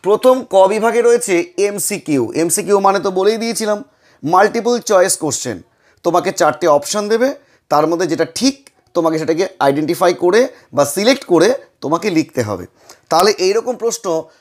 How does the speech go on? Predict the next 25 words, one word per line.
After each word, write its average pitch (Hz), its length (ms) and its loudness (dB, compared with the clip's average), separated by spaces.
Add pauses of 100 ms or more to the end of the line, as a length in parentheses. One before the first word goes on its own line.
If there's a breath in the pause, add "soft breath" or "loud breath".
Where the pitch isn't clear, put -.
(200 soft breath)
চোদ্দোখানা 226 580 2 (100)
থাকবে, 170 300 0 (460 soft breath)
যার 165 260 4
জন্য 190 140 -4 (140)
নাম্বার 156 280 0 (300)
ওয়ান, 123 180 -2 (340)
এক 180 80 -8 (120)
করে। 101 160 -6 (260)
তাহলে 147 240 -2
চোদ্দো 190 320 -2
নম্বর, 220 240 4 (500 soft breath)
পাশে 160 280 0
ব্র্যাকেটে 180 360 -2
লিখে 220 240 -4
দিয়েছি 220 300 -2 (180)
কোনো 196 260 0 (260)
অথবা 175 340 0 (200)
থাকবে 139 400 -6 (160)
না, 113 100 -4 (560 soft breath)
তোমাকে 165 360 2 (340 loud breath)
চোদ্দোটাই 208 640 2
দেবে 220 240 0
কোশ্চেন, 196 340 -4 (280 soft breath)
তোমাকে 156 220 -6 (120)
চোদ্দোটাই 151 540 0